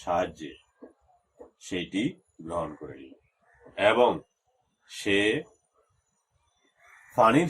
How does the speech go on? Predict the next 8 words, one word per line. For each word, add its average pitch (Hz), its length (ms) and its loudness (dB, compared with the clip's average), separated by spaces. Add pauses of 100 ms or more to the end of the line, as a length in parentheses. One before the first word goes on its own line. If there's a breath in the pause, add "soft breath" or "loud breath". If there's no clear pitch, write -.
সাহায্যে 92 440 0 (360)
এই 139 80 6 (100)
পুষ্টিগুলিকে 120 680 -6 (460)
তার 95 220 6 (120)
বিভিন্ন 95 320 -2 (560)
অংশে 95 460 -2 (440)
পৌঁছে 90 400 -6
দিবে। 71 180 -18